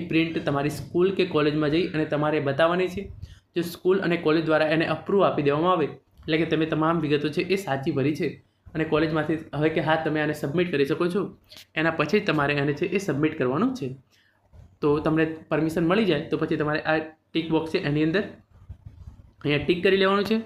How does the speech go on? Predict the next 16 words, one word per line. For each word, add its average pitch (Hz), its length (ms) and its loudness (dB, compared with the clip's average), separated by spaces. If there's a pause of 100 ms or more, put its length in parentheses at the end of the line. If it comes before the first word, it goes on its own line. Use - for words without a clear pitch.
(140)
અને 147 180 -4
પછી 175 240 0
તમારે 151 200 0
અહીંયા 147 220 -2
simply 196 380 0
સિલેક્ટ 143 240 0
કરવાનું 185 300 2
છે 147 60 -2 (600)
verify 165 640 2 (160)
મોબાઈલ 135 360 2 (140)
નંબર. 147 260 2 (220)
તમે 143 140 -2 (180)
એના 190 220 2
પર 196 80 0 (100)
ક્લિક 139 180 0
કરશો 180 260 0